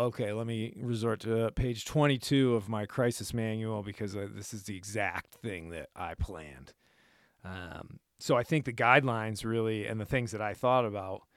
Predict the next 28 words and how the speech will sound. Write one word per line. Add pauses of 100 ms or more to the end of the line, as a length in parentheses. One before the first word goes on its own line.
(360)
with
assessing
the
situation
and
controlling
your
adrenaline
rush (100)
and
making (500)
that, (240)
always
questioning
whether
it's
safe
or
if
there's
a
safer
way
to
do
things.
And
then,